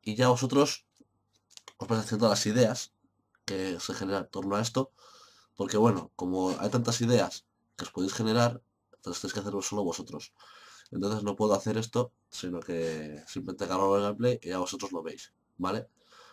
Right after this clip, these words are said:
Entonces, yo ahora simplemente, eh, hablo un poquito y, y corto el vídeo porque ya es la hora. Entonces, claro. Buenas a todos.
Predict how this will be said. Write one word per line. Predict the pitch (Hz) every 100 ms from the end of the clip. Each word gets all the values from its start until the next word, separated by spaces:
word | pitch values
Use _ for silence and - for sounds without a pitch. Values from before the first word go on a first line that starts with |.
| _
Entonces, | - - 92 - - _
yo | - 110
ahora | 117
simplemente, | 120 107 117 120 143 -
eh, | - 92 87 80 76
hablo | 95 104 107
un |
poquito | 110 113 120 151 -
y, | - 87 92 87 85 78 _ _ _ _ -
y | 135
corto | 101 -
el | 87
vídeo | 98 113 120
porque | 90 - 82 78 - - _ _
ya | 80 95
es | 87
la | 82
hora. | 82 76 _ _ - -
Entonces, | _ - - 92 - _ _
claro. | 95 78 - _ _ _ - _ _ _ _ _ - - - _ _ - - - _ _ - _ _ _ _ _ _ _ - - _ _ _ _ _ _ _ _ _ _ _ _ _ _ _ _ _ _ _ _
Buenas | 151 139
a | 131
todos. | 135 139 - -